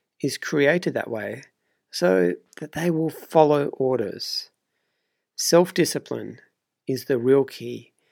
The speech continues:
for what we're talking about. If you have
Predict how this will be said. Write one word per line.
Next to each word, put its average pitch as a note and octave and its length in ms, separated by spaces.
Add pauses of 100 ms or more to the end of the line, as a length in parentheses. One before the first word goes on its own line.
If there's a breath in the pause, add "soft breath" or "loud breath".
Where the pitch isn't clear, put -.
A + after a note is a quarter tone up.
(240)
for A#2+ 120
what B2+ 160
we're B2+ 140
talking B2 400
about. - 600 (1080)
If - 240
you G3+ 240
have C#3+ 460